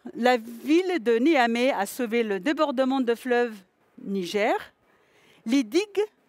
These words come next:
ont été, euh, submergées, les habitations et les champs ont été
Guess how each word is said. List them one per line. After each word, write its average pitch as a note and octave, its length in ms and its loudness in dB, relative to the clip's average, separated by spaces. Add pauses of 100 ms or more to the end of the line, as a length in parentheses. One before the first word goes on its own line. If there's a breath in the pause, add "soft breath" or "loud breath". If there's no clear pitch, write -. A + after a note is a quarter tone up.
(180)
ont A#3+ 180 0
été, B3 480 2
euh, F#3+ 360 0 (280 soft breath)
submergées, A#3+ 920 0
les A3+ 220 -2
habitations C4+ 800 -2 (240 soft breath)
et C4 100 0
les C4 140 2
champs D#4 300 0
ont - 20 -2
été B3 500 -2